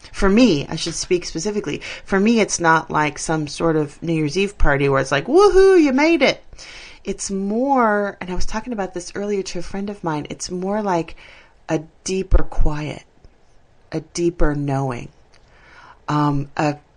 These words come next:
a, a, instead of splashing, uh, there's a deep sea kind of feeling that settles in. And it's like, "Oh, that's what they know. That's what they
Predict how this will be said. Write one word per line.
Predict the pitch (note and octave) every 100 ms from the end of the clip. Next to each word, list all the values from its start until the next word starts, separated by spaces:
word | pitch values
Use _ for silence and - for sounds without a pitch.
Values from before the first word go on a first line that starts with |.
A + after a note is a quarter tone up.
| _ _ _ _ - -
a, | D3+ -
a, | D3+ - _ -
instead | D#3+ - - - F#3+ G#3+
of | G#3+ F#3+ F3+ -
splashing, | - - - D#3 D#3 E3 - B3+ B3 C4 B3+ - - - -
uh, |
there's | D#3 D3 C#3+
a | C#3
deep | C#3 E3 D#3+ -
sea | - - D#3+ D3+ C#3 C3 - - _ _
kind | - D3 C#3
of | B2
feeling | - C3+ B2 A#2 - _ -
that | D3 D#3+ -
settles | - D3+ C#3 C3+
in. | C3+ B2 B2 C#3 - - - -
And | E3
it's | D3 -
like, | C#3 C3+ - -
"Oh, | F3+ A3 A#3 G#3 F3 C#3+ C3 - - -
that's | D#3+ F3 A3 A#3+ - - - -
what | D#3+ D3+ D3+ C#3 - D3+
they | D3 C3+ C3
know. | B2+ A#2 A2 - - - - - - - - -
That's | D3+ E3+ F#3+ A#3 -
what | F3 E3 D#3 - -
they | D#3+ D3